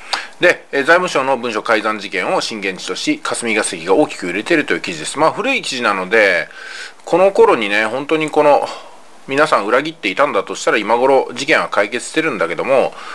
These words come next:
裏切ったわけでも何でもなくって、結局同調して、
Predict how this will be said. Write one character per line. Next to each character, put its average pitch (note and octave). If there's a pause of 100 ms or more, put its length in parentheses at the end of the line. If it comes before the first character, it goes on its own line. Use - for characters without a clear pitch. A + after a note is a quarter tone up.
(120)
裏 D#3+
切 G#3+
っ A#3
た -
わ E3
け B2
で F#2+
も E2+
何 F2+
で C#3+
も D#3+
な F#3+
く -
っ -
て、 A#2
結 C#3+
局 F3+
同 E3
調 E3+
し -
て、 D#3